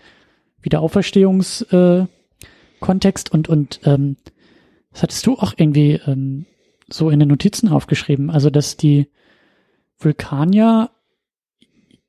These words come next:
hier erst diese spirituelle,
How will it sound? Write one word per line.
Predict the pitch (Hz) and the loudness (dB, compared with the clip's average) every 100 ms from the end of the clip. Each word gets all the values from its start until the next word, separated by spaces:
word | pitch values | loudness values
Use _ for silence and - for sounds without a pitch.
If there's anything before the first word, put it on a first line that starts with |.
| - | -18
hier | - 190 285 240 | 0 4 4 2
erst | 170 160 151 - _ _ _ _ - | 2 2 2 -2 _ _ _ _ -6
diese | 165 143 156 156 160 _ _ - | -4 0 0 0 -4 _ _ -20
spirituelle, | - - 175 170 180 165 170 165 156 156 156 165 190 | -10 -2 -2 0 2 4 4 4 2 2 -2 -6 -10